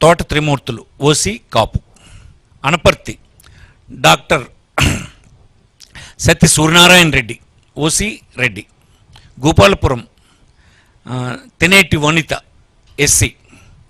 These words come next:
రాజానగరం జక్కంపూడి రాజా ఓసీ కాపు, నిడదవోలు గెడ్డం శ్రీనివాస్ నాయుడు ఓసీ కాపు, రాజమండ్రి సిటీ మర్గాని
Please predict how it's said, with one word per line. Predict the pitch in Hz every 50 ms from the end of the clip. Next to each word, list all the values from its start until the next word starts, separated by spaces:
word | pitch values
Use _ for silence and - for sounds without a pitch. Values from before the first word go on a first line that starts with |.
| _ - - _ - _ _ _ _ _ _ _ -
రాజానగరం | - 139 156 165 175 196 202 202 190 160 156 139 123 113 - _ _ _ - 131 127
జక్కంపూడి | 151 - - 175 180 170 - 170 151 139 143
రాజా | 135 123 117 117 - - - 139 147
ఓసీ | 156 - - 190 - -
కాపు, | 110 101 - - - - _ _ _ _ _ _ _ _ _ _ _ _ _ _ 131
నిడదవోలు | 135 151 180 180 208 202 196 185 151 127 - - _ _ _ _ _ _ _ _ _ _ _ _ _ _ _ _ _ - 135 123 123
గెడ్డం | 143 160 170 202 196 190 175 -
శ్రీనివాస్ | 170 170 175 180 170 170 165 160 - - - 147
నాయుడు | 147 147 143 131 117 113 - _ _ _ - - - _ _ _ _ _ _ _ _ _ _ _ -
ఓసీ | 131 151 160 - - - - -
కాపు, | 127 113 101 - - - _ _ _ _ _ _ _ _ _ _ _ _ _ _ _ _
రాజమండ్రి | - 127 147 160 170 196 202 202 - - - -
సిటీ | 151 131 - 131 - - _ _ _ _ _ _ _ _ _ _ _ _ _ _ _ _ _ _ _ _ _ _
మర్గాని | - 135 151 160 151 170 190 190 185 160